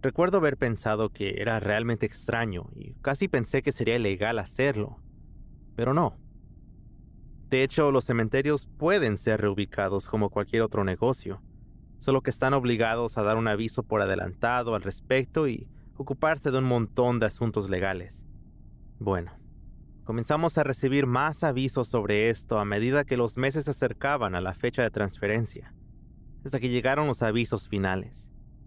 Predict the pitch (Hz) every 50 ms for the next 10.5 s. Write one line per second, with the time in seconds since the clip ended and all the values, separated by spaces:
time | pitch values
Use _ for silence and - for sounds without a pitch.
0 | - - - - - - - - - 143 - - 180 185 202 208 220 202 - -
1 | 165 147 139 131 127 120 123 123 127 131 139 131 - - 123 117 117 - 127 113
2 | - 127 110 - - 131 139 143 135 - 123 117 107 110 120 123 127 131 127 113
3 | 120 117 110 107 104 101 98 - - 117 123 120 - - - - - - - -
4 | - - - - - - - 131 123 120 - - 123 117 139 151 156 143 147 123
5 | - - 135 135 139 147 156 - - 180 160 - 170 143 135 127 123 131 135 131
6 | 127 120 - 123 110 107 104 107 101 - - 117 113 107 104 107 104 101 95 101
7 | 92 - - 95 98 123 135 120 104 98 - - - - - - - - - -
8 | - - - - - - - - - - - - - - - - - - - -
9 | - - 139 143 151 156 151 143 139 135 131 131 131 123 123 120 - - 107 101
10 | - - 127 123 107 - 101 107 110